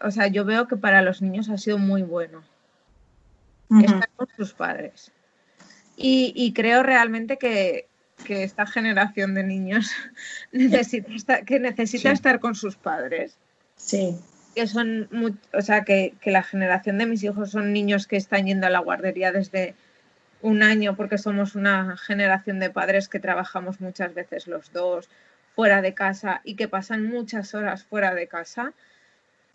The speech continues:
Speaker 1: y, y que este tiempo ha sido bueno porque han estado con sus padres.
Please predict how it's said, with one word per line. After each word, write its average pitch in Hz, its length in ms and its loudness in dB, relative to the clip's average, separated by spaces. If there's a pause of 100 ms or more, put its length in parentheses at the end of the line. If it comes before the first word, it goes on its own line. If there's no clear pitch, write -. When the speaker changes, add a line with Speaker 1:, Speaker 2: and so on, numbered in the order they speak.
(240)
Speaker 1:
y, 262 300 0
y 247 160 -4
que 226 400 2
este 233 260 -2
tiempo 240 720 -4
ha 202 120 -2
sido 233 280 -4
bueno 208 400 -4
porque 220 240 -4
han 190 120 -2
estado 190 360 -4
con 190 160 -6
sus 175 220 -16
padres. 170 520 -6